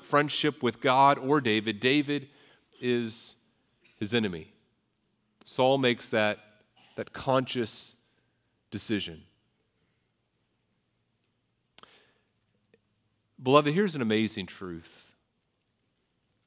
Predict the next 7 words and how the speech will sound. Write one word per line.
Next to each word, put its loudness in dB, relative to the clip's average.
God 2
desires -2
to -8
be -2
friends -2
with -14
you. -16